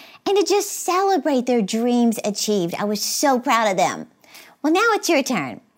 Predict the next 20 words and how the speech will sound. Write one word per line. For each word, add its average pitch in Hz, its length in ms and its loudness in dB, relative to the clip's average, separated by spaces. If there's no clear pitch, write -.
I 370 140 2
believe 415 200 2
you're 359 120 2
watching 311 340 0
this 285 140 2
today 262 300 0
because 240 360 -2
you're 226 140 0
ready. 202 640 -2
You're 269 120 0
ready 370 260 2
to 339 80 4
get 320 280 0
financially 302 680 0
free 285 500 0
and 247 200 0
build 277 240 0
your 254 260 0
own 214 360 0
wealth. 180 440 -2